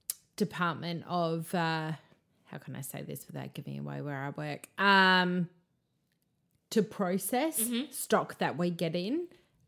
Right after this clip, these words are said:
Speaker 1: everything from those companies
Speaker 2: Yeah. Shrink
Speaker 1: is
Speaker 2: wrapped.
Speaker 1: every individual item has plastic around it.
Speaker 2: Oh.
Speaker 1: It's infuriating.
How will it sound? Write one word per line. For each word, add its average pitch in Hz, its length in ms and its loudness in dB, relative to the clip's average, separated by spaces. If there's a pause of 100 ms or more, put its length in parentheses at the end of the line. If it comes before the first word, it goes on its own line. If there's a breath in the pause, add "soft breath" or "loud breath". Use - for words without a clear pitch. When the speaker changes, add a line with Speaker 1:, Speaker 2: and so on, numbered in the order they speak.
Speaker 1:
everything 233 640 4 (180)
from 202 360 4
those 165 280 2
companies 180 840 -2
Speaker 2:
Yeah. 170 220 -4 (560)
Shrink 170 200 2
Speaker 1:
is 156 220 2
Speaker 2:
wrapped. - 340 -16
Speaker 1:
every 185 680 2 (200)
individual 160 720 0 (320)
item 139 420 -8 (640)
has 131 200 -8
plastic - 520 -14
around 113 280 -16
it. 104 140 -18 (500)
Speaker 2:
Oh. 202 760 -2
Speaker 1:
It's 160 180 -4
infuriating. - 800 -12